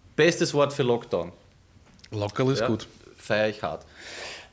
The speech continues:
Speaker 1: Aber, was ich eingangs erwähnt habe, jetzt weiß ich's wieder, weil wir über Merkel gesprochen haben, du hast mich in unserem letzten persönlichen Treffen darauf hingewiesen, dass ich in letzter Zeit geistig merklich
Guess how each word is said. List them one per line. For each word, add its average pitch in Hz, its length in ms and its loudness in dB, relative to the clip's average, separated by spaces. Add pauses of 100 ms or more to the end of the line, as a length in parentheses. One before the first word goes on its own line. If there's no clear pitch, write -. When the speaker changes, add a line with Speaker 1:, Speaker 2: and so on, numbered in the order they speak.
(200)
Speaker 1:
Aber, 165 460 10
was 151 160 6
ich 180 140 6
eingangs 180 320 6
erwähnt 156 320 4
habe, 127 120 2
jetzt 135 140 0
weiß 139 160 6
ich's 135 140 2
wieder, 120 160 2
weil 147 160 4
wir 160 80 4
über 160 140 4
Merkel 151 360 4
gesprochen 135 480 0
haben, 123 140 0
du 151 160 0
hast 135 340 0
mich 175 260 2
in 151 80 -2
unserem 147 380 0
letzten 131 320 0
persönlichen 139 420 -2
Treffen 123 360 0
darauf 135 260 0
hingewiesen, 135 480 0
dass 135 140 2
ich 131 80 -6
in 131 60 -4
letzter 127 260 -2
Zeit 131 260 -2
geistig 117 600 -2
merklich 135 1120 0